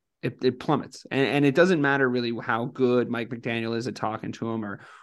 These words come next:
what kind of changes or plays that they do from that point forward or what kind of scheme that they do to protect him better. He can't seem to get himself out of a rut. And I think that, to me,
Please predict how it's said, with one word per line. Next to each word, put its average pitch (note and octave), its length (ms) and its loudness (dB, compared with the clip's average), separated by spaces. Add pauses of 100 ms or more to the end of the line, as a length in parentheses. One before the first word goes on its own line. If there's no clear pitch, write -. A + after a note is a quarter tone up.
what C#3 180 4
kind C#3 240 2
of B2+ 60 0
changes A#2 560 -2
or A#2 60 -2
plays A2+ 480 0
that A#2 120 -4
they A#2 140 -2
do A#2 240 0
from A2+ 160 -4
that A2+ 160 -2
point A2+ 220 -4
forward A#2 320 0
or A2+ 80 0
what C3 180 2
kind C3 220 0
of B2 60 -2
scheme A#2 520 -4
that A2+ 140 -4
they A#2 140 -2
do A#2+ 200 -2
to A#2 80 -2
protect A2 420 -6
him A#2+ 140 -4
better. G#2+ 340 -4 (420)
He F#3 260 2
can't F#3+ 340 0
seem D3+ 300 2
to C3+ 80 -2
get B2 180 -2
himself A#2 420 -4
out A#2 140 -2
of A2 80 -6
a A2 60 -6
rut. G#2 380 -2 (520)
And C3 120 0
I C3+ 100 2
think C3+ 280 0
that, D3+ 360 -2
to D#3 120 -2
me, B2+ 500 0